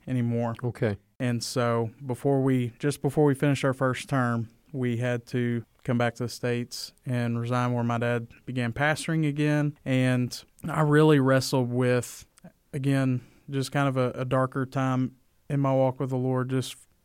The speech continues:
Speaker 1: angry with the Lord that my mom got sick, and just frustrated that we sold everything and we've been obedient, and, you know, this was
Speaker 2: Hmm.
Speaker 1: was the result. We felt like we had unfinished business in Malawi.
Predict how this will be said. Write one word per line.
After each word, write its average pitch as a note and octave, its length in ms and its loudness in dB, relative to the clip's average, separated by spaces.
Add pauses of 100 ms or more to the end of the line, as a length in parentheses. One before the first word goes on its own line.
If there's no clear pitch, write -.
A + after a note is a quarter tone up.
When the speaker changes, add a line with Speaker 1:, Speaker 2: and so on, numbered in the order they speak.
Speaker 1:
angry C#3 360 0
with C3 180 -2
the C3 60 -6
Lord B2+ 340 -2
that B2+ 240 -6
my C3 160 -2
mom B2 400 -2 (160)
got B2+ 180 -6
sick, - 440 -10
and C3 100 -2
just B2+ 200 -4
frustrated B2+ 680 -4 (140)
that C3 180 -2
we B2+ 160 -4
sold D3+ 320 0
everything C#3+ 640 0
and A#2+ 100 -2
we've A#2+ 240 -4
been C3 220 -4 (160)
obedient, C3 600 -2 (200)
and, B2 400 -6 (560)
you B2+ 80 -4
know, A#2 160 -2
this B2+ 280 -6
was A#2+ 360 -6
Speaker 2:
Hmm. B2+ 180 0 (380)
Speaker 1:
was C3 280 -4
the B2+ 100 -4
result. C3 240 0
We B2 100 -4
felt C3+ 160 -2
like B2+ 140 -2
we C3 100 -2
had B2+ 100 0
unfinished C3 640 -4
business C3+ 440 -2
in C3+ 120 0
Malawi. C3 540 0